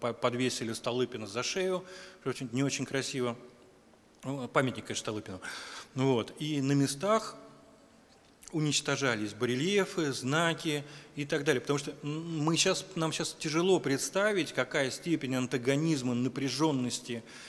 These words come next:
и взаимной вражды находилась, э, была заперта в обществе,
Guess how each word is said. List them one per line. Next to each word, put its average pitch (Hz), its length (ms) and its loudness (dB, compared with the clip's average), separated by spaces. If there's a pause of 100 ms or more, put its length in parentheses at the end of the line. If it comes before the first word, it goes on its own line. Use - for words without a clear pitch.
(160)
и 139 60 -2
взаимной 139 600 2
вражды 135 680 0 (120)
находилась, 131 800 -4
э, 117 460 -4
была 139 220 0
заперта 131 480 -2
в 139 100 0
обществе, 127 560 -2